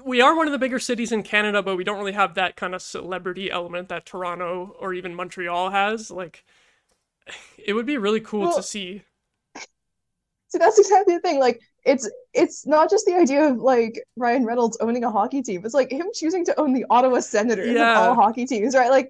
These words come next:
Speaker 2: the Sens being the one hockey team that's, like, owned by some,
Speaker 1: <laughs>
Speaker 2: like, famous actor. This was the same, I can't remember. This is the problem. I can't remember if there were actual rumors that Justin Bieber wanted to buy the Sens or
Speaker 1: Oh,
Speaker 2: if it was
Speaker 1: yeah.
Speaker 2: just people making it up because they wanted it to <laughs> happen.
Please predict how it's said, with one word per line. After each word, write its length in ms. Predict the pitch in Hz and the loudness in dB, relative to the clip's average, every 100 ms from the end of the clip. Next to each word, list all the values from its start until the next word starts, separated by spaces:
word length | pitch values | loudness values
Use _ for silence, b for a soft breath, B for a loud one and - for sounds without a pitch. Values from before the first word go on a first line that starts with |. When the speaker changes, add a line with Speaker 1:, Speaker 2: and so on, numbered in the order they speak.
| _ 247 | _ -2
Speaker 2:
the 160 | 277 | 0
Sens 520 | - 294 320 359 349 | 0 0 0 2 0
being 280 | 277 269 269 | 0 0 2
the 120 | 254 | 2
one 300 | 208 220 269 | 2 4 4
hockey 420 | 294 233 254 247 240 | 4 2 2 0 -4
team 320 | 226 208 202 | -4 -6 -2
that's, 220 | 226 220 | -2 2
like, 280 | 226 220 - | 2 2 0
owned 340 | 214 220 247 220 | -2 0 -2 -2
by 180 | 220 | -2
some, 380 | 262 240 208 214 | 0 -2 -2 -4
Speaker 1:
<laughs> 80 | 214 | -6
Speaker 2:
like, 240 | 220 208 - | -6 -6 -6
famous 320 | 196 190 214 - | -6 -4 -4 -6
actor. 520 | 165 202 - 294 311 320 b - | -4 -4 -2 0 0 -2 b -4
This 120 | 214 | -2
was 120 | 285 285 | -2 -2
the 80 | |
same, 380 | 339 302 302 277 196 | 0 2 2 2 -2
I 80 | |
can't 300 | 226 262 254 | -4 0 0
remember. 580 | 294 247 185 196 247 269 - _ _ _ | 2 0 0 2 4 2 -2 _ _ _
This 120 | 202 262 | -4 -2
is 40 | |
the 80 | 254 | 0
problem. 300 | 233 247 175 | 2 2 0
I 60 | |
can't 240 | 240 269 254 | 0 0 2
remember 400 | 302 190 196 196 | 2 2 2 0
if 160 | 202 202 | 0 -2
there 140 | 185 | 0
were 100 | 180 | 2
actual 480 | - 196 - 220 185 | 2 0 2 -2 -2
rumors 420 | 180 185 214 262 | -4 -2 -2 -2
that 160 | 208 202 | -4 -2
Justin 340 | 202 214 202 | -4 -2 -4
Bieber 300 | 175 196 254 | -2 -2 0
wanted 260 | 262 294 294 | 0 -4 -6
to 80 | 311 | -4
buy 200 | 294 294 | -2 -2
the 120 | 311 | -4
Sens 400 | 330 320 330 - | -2 0 0 0
or 160 | 214 220 | 0 2
Speaker 1:
Oh, 80 | 180 | 2
Speaker 2:
if 80 | |
it 60 | 190 | 2
was 120 | 226 | 0
Speaker 1:
yeah. 40 | 226 | 0
Speaker 2:
just 180 | 226 | -6
people 240 | 240 233 220 | -6 -2 -2
making 280 | 196 226 202 | -2 -2 0
it 80 | 175 | 2
up 180 | 202 262 | 0 -2
because 220 | 254 208 | -2 0
they 100 | 196 | 0
wanted 300 | 175 190 233 | -2 -4 -4
it 100 | 262 | -2
to 80 | - | 0
<laughs> 80 | - | 2
happen. 280 | - 339 | 2 2